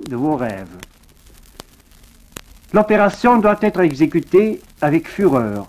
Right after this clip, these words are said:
et de préférence dans la cale d'un bateau à roulettes, faisant à toute vitesse la navette entre la gare de l'Est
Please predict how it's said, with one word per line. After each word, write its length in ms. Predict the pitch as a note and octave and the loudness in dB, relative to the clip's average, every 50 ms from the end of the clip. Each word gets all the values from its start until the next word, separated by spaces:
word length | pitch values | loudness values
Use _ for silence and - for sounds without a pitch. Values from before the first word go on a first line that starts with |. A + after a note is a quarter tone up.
| - | 0
et 80 | E3 E3 | 2 2
de 80 | D#3 | 2
préférence 800 | D3 - - E3 D3+ - D3 C#3+ - E3 F#3 G3+ G#3 F#3+ - - - - - - - - | 2 0 -2 -4 -2 -2 -2 0 2 4 4 4 2 0 -2 -10 -20 -20 -20 -20 -12 -4
dans 120 | - C#3 C#3 | 0 2 2
la 140 | C#3+ C#3 C3+ | 4 2 0
cale 420 | - - F3+ F#3 F#3+ G3 G3+ - - | 0 2 2 4 4 4 2 -2 -2
d'un 220 | D3+ D3+ D#3+ D3+ | 0 0 2 2
bateau 420 | C#3 C#3+ C#3 - - - F3+ F#3 E3 E3+ - | 2 2 0 -2 0 2 2 2 2 2 0
à 80 | C#3+ | -2
roulettes, 480 | B2+ B2 C3 C#3+ F3 F#3 F#3 - - F#3+ F#3 - - - - - - - - - - - - - | 0 0 0 0 0 0 -2 -4 -6 -6 -6 -8 -14 -20 -20 -20 -20 -20 -20 -20 -20 -20 -14 -6
faisant 340 | - D3 C#3 C3+ F#3 F3+ F3+ | -2 0 0 2 2 2 2
à 160 | - D#3 D3 | 2 0 -4
toute 240 | - - A3+ - - | -2 -4 -4 -2 -2
vitesse 480 | C#3+ C#3+ - - F3 G3+ G3 - - - | -4 -2 0 0 0 0 0 -2 -8 -6
la 120 | C#3 C3 | -4 -2
navette 400 | C3 B2+ B2 A#2 F3 F#3+ F#3+ - - | 0 0 0 0 0 -2 -2 -2 -4
entre 300 | E3 D#3+ D#3+ D3+ - C3+ | -2 -2 -2 -2 -2 -4
la 140 | C3 C3 A#2+ | -2 -2 -2
gare 200 | A#2+ D3+ C#3+ C#3 | 0 0 0 0
de 80 | C3 | -2
l'Est 380 | B2 B2 E3 F#3+ F3+ - - | -2 -2 -2 -2 -2 -4 -12